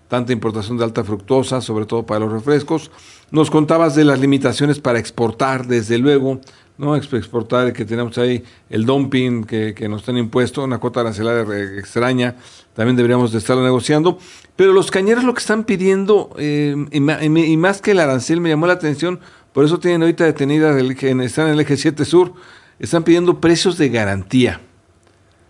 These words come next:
La verdad es que para ellos lo más fácil, lo más rápido y lo, y lo, y lo más eficiente sería, en dado caso, un precio de garantía. ¿Se podría esto?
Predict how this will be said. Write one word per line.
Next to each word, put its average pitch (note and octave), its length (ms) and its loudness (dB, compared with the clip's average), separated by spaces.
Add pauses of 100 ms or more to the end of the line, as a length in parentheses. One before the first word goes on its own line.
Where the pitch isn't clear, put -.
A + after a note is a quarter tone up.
(360)
La A2+ 160 -2
verdad C3+ 200 2
es D#3 100 -4
que E3+ 120 2
para D#3 220 4
ellos E3+ 160 6
lo D#3 80 4
más D#3+ 280 2
fácil, D#3 440 2
lo C#3 80 4
más C#3+ 300 -2
rápido D3+ 560 2
y C3+ 40 4
lo, B2+ 80 4
y A#2+ 100 0
lo, B2 200 2
y B2 60 2
lo B2 160 4
más C3+ 240 0
eficiente C#3+ 460 -2
sería, C#3 200 -2
en C#3 120 -4
dado C#3 180 -2
caso, D3 300 -4 (360)
un C#3 180 -4
precio D3+ 280 2
de C#3+ 80 6
garantía. A#2+ 540 -2 (260)
¿Se - 280 2
podría D#3 420 4
esto? G3+ 340 -2